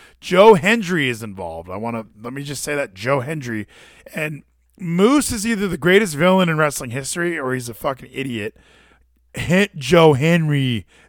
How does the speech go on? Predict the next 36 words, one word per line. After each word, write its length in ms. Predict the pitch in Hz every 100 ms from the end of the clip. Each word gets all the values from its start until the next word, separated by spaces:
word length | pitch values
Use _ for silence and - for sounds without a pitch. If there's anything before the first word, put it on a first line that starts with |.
| _
Though 640 | 185 - 190 165 202 185 165
Henry 400 | 151 185 180 170
said 280 | - 165 147
this. 400 | 165 160 127 - _ _ -
The, 200 | 143 -
he, 200 | 131 135
his 280 | 120 117 123
Dusty 260 | 117 107 113
Rhodes 220 | 117 117
impression. 340 | 104 101 - _ - _ _ - - 196
"Joe 200 | 160 190
Henry, 320 | 151 202 180
baby. 480 | 151 147 135 120 98 - -
I'm 120 | 143
never 180 | 185 190
gonna 220 | 190 175
say 120 | -
your 220 | 202 185
name 220 | 190 202 190
correctly, 500 | 196 196 196 180 160
baby." 540 | 147 135 127 113 104 - -
Why 280 | - 139 220
does 160 | 294 254
he 120 | 262
constantly 680 | 175 - 226 254 247 240 214
call 340 | - 220 208
him 120 | 185
Joe 340 | 120 135 165 151
Henry? 480 | 151 143 117 95
Can 180 | 85 151
he 80 | 147
not 280 | 170 190 190
fucking 340 | 185 175 165
figure 240 | 147 156 147
this 180 | 139
out? 280 | 135 123 127